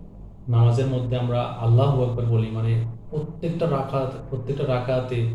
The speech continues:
প্রত্যেকটা সিজদা, রুকুতে আমরা কি করি? আল্লাহু আকবার বলি। তা আল্লাহু আকবার মানেই অর্থ হচ্ছে আল্লাহ মহান।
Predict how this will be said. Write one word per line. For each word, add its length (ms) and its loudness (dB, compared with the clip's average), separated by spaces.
প্রত্যেকটা 400 -6
সিজদা, 480 -2
রুকুতে 560 -2
আমরা 180 -2
কি 120 -4
করি? 400 0
আল্লাহু 460 4
আকবার 180 0
বলি। 220 -2
তা 60 -4
আল্লাহু 360 4
আকবার 200 0
মানেই 300 0
অর্থ 160 -2
হচ্ছে 160 -6
আল্লাহ 340 4
মহান। 420 4